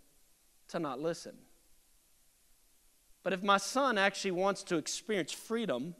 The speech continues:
more, it's on him to grow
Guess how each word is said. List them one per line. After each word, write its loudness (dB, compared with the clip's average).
more, 0
it's 0
on 6
him 0
to 0
grow 2